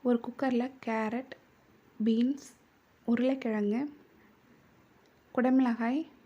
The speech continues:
காலிஃப்ளவர் இது எல்லாத்தையும் சின்னதா கட் பண்ணிட்டு சேர்த்துக்கலாம். இது கூட ஒரு கைப்பிடி அளவுக்கு பச்சை பட்டாணி சேர்த்துக்கலாம். முழுகிற அளவுக்கு தண்ணி சேர்த்துக்கலாம். குக்கரை மூடி கரெக்டா ஒரு அஞ்சு விசில் வரட்டும்.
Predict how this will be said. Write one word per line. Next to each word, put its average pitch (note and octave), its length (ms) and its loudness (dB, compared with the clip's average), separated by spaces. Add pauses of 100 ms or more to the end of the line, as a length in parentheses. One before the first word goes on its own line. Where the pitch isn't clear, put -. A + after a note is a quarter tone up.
(1300)
காலிஃப்ளவர் A#3 640 0
இது A3 120 0
எல்லாத்தையும் A3 380 -2
சின்னதா A#3 340 0
கட் A#3 160 -6
பண்ணிட்டு A3 320 -2
சேர்த்துக்கலாம். A3 540 -4 (880)
இது C4 200 0
கூட C#4 220 2
ஒரு A3 160 2
கைப்பிடி A3+ 380 0
அளவுக்கு G#3+ 360 -2
பச்சை A#3+ 280 -4
பட்டாணி A#3 360 0
சேர்த்துக்கலாம். A3 540 -2
முழுகிற A#3+ 360 2
அளவுக்கு A3 360 -4
தண்ணி A3 260 0
சேர்த்துக்கலாம். A3 560 -4 (1700)
குக்கரை C#4+ 360 2
மூடி A#3 240 2
கரெக்டா A#3 320 0
ஒரு A3+ 160 -4
அஞ்சு B3 280 2
விசில் A3+ 280 -4
வரட்டும். A3+ 400 -4